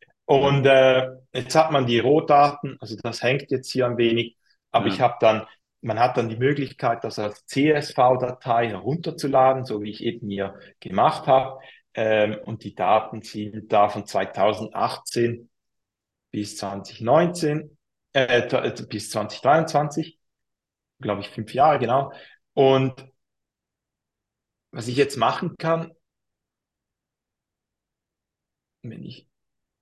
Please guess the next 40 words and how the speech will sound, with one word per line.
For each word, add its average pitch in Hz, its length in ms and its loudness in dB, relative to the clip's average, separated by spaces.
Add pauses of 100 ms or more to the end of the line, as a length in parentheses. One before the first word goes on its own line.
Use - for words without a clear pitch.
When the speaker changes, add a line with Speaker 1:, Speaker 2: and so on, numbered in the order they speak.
(920)
Speaker 2:
diese 110 260 -16 (120)
Toolbar 127 500 -6
wegkriege 104 540 -6
von 120 80 -2
Speaker 1:
Genau, 151 200 4
äh, 143 60 0
Speaker 2:
Zoom. 143 180 0
Speaker 1:
konzentrier 170 440 -2
du 180 120 -4
dich 185 140 -4
mal 156 180 -2
darauf. 185 340 2
Ich 160 140 -6
rekapituliere 165 720 -4
noch 196 180 0
mal. 175 240 -2
Wir 151 120 0
nehmen 160 440 -2 (120)
Speaker 2:
Ja. 165 120 4
Speaker 1:
praktisch 151 460 -6
die, 139 260 2
die 120 140 -2
Suchdaten 175 1000 -2 (200)
für 143 480 0
Begriffe, 175 500 -2
die 160 120 -4
für 160 100 -6
meine 135 320 0
Webseite 143 580 -2
relevant 120 460 -2
sind, 240 340 -2 (460)
äh, 151 220 2
und 156 240 -2
geben 156 420 -2
sozusagen 139 460 0
die 135 120 -4
Daten 143 480 0
der 131 140 -2
letzten, 131 800 0
äh, 113 300 -4